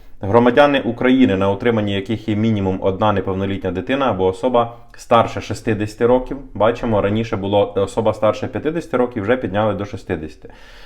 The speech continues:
Громадяни України віком шістдесят років і старше, а також громадяни України, на утриманні яких є принаймні одна особа з обмеженими можливостями. І, е,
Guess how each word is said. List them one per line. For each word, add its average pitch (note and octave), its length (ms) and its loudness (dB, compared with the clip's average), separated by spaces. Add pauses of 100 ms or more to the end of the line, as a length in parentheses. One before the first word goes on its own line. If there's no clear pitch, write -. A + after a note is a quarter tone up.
(300)
Громадяни B2+ 560 4
України A#2+ 440 2
віком A#2 320 0
шістдесят G#2+ 600 2
років A2 360 0
і G#2+ 60 -2
старше, G2+ 640 4 (120)
а G2 100 -2
також D3 280 0
громадяни A#2 480 2
України, C3 400 0
на A2 160 2
утриманні A2+ 420 -2
яких B2+ 300 -6
є A2+ 60 0
принаймні G#2 420 -2
одна G#2 400 0
особа A#2 580 0 (300)
з F#2+ 200 -12
обмеженими G#2 720 -2 (400)
можливостями. F#2+ 760 0 (1120)
І, C#3 400 2
е, - 40 -2